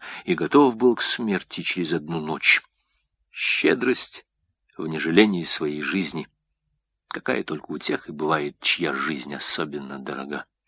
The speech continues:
Сын севастопольского генерала сказал: «Я не хочу остаться у своих детей с кличкой Вешателя».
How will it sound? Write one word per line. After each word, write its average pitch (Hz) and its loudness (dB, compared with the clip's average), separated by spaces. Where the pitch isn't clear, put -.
Сын 170 4
севастопольского 113 8
генерала 101 10
сказал: 90 6
«Я - 2
не 110 8
хочу 117 6
остаться 90 2
у 85 4
своих 87 4
детей 90 8
с - 6
кличкой 90 0
Вешателя». 78 2